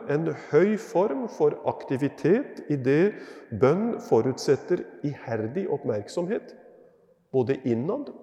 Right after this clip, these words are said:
og utad. For bønn er ikke en mental tilstand, men bønn er et menneske mellom to subjekter, mellom den bedende og Gud, den tilbedte.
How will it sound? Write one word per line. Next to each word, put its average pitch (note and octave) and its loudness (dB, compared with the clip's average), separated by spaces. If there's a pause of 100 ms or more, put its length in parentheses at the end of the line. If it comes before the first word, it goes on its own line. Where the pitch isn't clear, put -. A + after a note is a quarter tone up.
og - -2
utad. - -8 (1200)
For E3 4
bønn F3+ 6
er A#2+ 6
ikke B2+ 4
en E3 2
mental B2+ 2
tilstand, D#3+ 0
men D3+ -2
bønn G3+ 2
er D#3 -2
et - -4
menneske D3+ -2
mellom C#3+ 0 (920)
to G3+ 0 (240)
subjekter, - -6 (840)
mellom B2+ -2 (420)
den A#2+ 0
bedende B2 4 (1120)
og D#3 -2
Gud, A#2+ 0
den D#3+ 0
tilbedte. A#2 -4